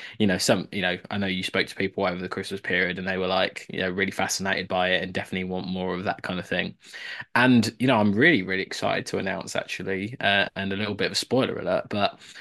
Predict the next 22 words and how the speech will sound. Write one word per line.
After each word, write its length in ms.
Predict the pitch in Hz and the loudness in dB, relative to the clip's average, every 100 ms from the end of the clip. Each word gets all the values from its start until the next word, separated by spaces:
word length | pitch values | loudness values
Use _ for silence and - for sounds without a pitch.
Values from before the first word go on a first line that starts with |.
| - | -2
we 120 | 117 117 | 6 10
already 220 | 120 110 | 10 8
have 320 | 127 120 92 | 6 4 2
two 240 | - 110 | 2 2
guests 420 | 104 113 95 - 107 | 2 0 0 -2 -4
lined 260 | 104 95 | -4 -4
up 160 | - - | -4 -2
in 140 | 95 | -2
January, 640 | 92 110 113 82 57 - - | 2 4 4 2 -4 -8 -6
which 260 | 110 - 104 | -4 0 0
is, 280 | 95 - | 0 0
which 200 | 110 85 | -2 -2
is 100 | 98 | -4
great. 460 | - 113 117 - - | 0 4 4 2 -4
So, 340 | - 107 98 98 - _ _ _ _ _ - - - | 0 2 0 -2 -6 _ _ _ _ _ -10 -4 2
you 100 | 123 | 4
know, 240 | 104 101 - - - | 4 2 -2 -10 -2
I 60 | - | 6
won't 280 | 127 139 - | 8 8 4
say 200 | - 110 | 4 4
'em 100 | 92 | 4
yet, 280 | 90 127 | 0 -2